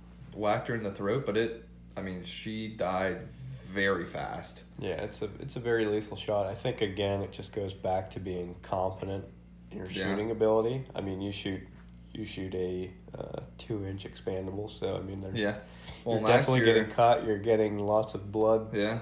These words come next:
Speaker 1: last year I shot
Speaker 2: leaking
Speaker 1: the,
Speaker 2: out.
Speaker 1: the Rage Extreme four blades, and those things have just an immense amount of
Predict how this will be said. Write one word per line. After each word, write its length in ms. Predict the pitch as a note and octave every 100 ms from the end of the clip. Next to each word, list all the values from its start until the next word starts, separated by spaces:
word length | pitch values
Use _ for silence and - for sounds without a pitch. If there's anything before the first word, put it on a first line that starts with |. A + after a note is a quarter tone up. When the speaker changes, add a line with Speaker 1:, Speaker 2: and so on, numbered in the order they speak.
| -
Speaker 1:
last 280 | G#2+ B2+ -
year 160 | A2+
I 80 | G#2+
shot 120 | A2+
Speaker 2:
leaking 160 | A2 A#2+
Speaker 1:
the, 120 | A2+
Speaker 2:
out. 480 | A#2 G#2 G2 G2 - - - - -
Speaker 1:
the 80 | G#2+
Rage 300 | G#2+ A2 A2
Extreme 420 | - - A2 G#2
four 260 | G2+ G#2+ G#2+
blades, 400 | G#2 G2+ G2 F#2+
and 80 | G2
those 160 | G#2+
things 200 | A2 G2
have 380 | - F2+ F2 E2+ - -
just 260 | G2 F#2+ -
an 200 | C#2+ F2+ G2+
immense 400 | G#2 A2+ A#2 G#2+
amount 360 | F#2+ F2 F2+
of 340 | F2+ F2 D#2+